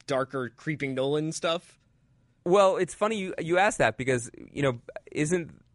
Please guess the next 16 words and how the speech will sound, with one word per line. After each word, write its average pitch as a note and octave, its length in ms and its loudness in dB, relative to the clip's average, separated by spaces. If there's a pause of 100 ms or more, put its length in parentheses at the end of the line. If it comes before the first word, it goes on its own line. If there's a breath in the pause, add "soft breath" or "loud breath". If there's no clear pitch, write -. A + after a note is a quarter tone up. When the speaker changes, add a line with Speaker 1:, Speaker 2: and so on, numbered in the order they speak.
(200)
Speaker 2:
it's - 180 -4
like D#3 100 0
what D3 100 -8
people E3 220 -2
say D3 200 2
about, C3+ 200 2
there's C#3 140 0
this D3 160 -6
theory E3+ 320 2
called C3+ 200 0
the A#2 80 -4
pizza C#3 360 -6
cognition A#2+ 520 -2
theory, E2+ 340 -4
where F#2+ 140 -2
your A2 220 0